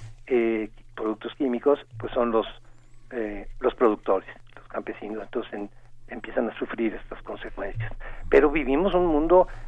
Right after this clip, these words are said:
verdaderamente donde las amenazas de parte de las plagas son terribles, y ustedes ven cuál es la situación de producción de aceite de olivo en Italia, que pretende también tener una agricultura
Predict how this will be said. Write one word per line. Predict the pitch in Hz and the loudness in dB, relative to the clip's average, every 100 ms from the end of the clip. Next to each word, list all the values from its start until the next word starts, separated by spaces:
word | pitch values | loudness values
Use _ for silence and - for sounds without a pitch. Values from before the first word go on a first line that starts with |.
| - | -10
verdaderamente | 139 127 123 135 151 131 151 | -2 2 4 6 4 2 2
donde | 143 123 113 | 2 2 0
las | 113 117 | -2 -4
amenazas | 117 110 143 - 156 | -4 -2 -2 0 -2
de | 120 | -2
parte | - - 143 | -4 -2 -2
de | |
las | 131 - | -2 -4
plagas | 131 139 - | -4 -2 -4
son | 147 | -2
terribles, | 170 180 220 190 - | -2 -2 0 -2 -2
y | 120 113 | -6 -8
ustedes | - 143 156 151 - - - - | 0 2 2 0 -8 -8 -8 -4
ven | 143 156 | -2 2
cuál | 165 165 | 4 4
es | |
la | 156 | 2
situación | 139 - 123 139 151 | 2 -4 -2 -2 -2
de | 160 | 0
producción | 139 123 - 143 147 | 0 0 0 0 2
de | 160 123 - | 2 2 -2
aceite | - 143 120 151 | -4 -4 0 0
de | |
olivo | - 127 147 165 151 - - - | 0 -2 2 4 4 0 -16 -10
en | 131 | -6
Italia, | 127 170 175 131 113 135 - - 107 | -2 4 4 4 -2 -4 -8 -14 -8
que | 127 | -4
pretende | 131 - 147 160 156 | -4 0 0 0 0
también | 123 123 139 | 0 0 -2
tener | 135 117 135 | -2 -2 -2
una | 147 139 | -2 -2
agricultura | 123 - - - 135 131 127 | -4 -6 -10 -6 -2 0 0